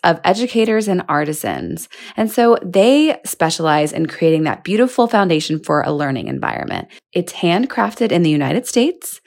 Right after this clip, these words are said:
And so they pride themselves on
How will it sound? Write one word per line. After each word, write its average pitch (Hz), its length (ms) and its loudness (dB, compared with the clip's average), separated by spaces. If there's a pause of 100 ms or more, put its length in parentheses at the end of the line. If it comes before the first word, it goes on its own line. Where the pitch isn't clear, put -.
(360)
And 208 160 2
so 208 320 4 (220)
they 233 520 4 (420)
pride 165 300 2
themselves 139 640 -2
on 143 300 -2